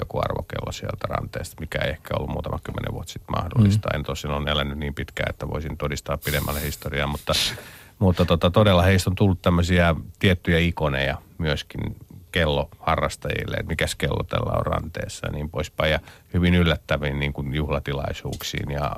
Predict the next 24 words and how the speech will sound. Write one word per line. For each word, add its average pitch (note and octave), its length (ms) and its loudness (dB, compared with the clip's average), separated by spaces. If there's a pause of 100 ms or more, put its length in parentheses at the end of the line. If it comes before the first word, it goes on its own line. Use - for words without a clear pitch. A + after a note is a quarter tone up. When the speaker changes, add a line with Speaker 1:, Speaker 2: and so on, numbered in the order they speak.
(140)
Speaker 1:
ja - 60 -4
tota, - 440 -4
pukuihin D#2+ 440 -6 (100)
yhdistelty - 540 -8 (580)
arvokelloja. - 760 -6
Et D2 100 -10
se - 120 -4
on - 280 -4 (500)
nyt A#2 220 6
niin F#2 120 6
kuin G#2 160 6
ikään G2 260 6
kuin F#2 180 4
saavuttanut E2+ 540 4
hovikelpoisuuden, D#2 840 2
varsinkin F2 400 2
brittien F#2 420 2
hovissa, D#2+ 440 0
ja D#2+ 200 4 (520)
katsokaa F2+ 420 2
Ruotsi-, F2 460 4
Ruotsi-, G2 380 4
Ruotsin A2 320 6
kuninkaallisia, - 840 0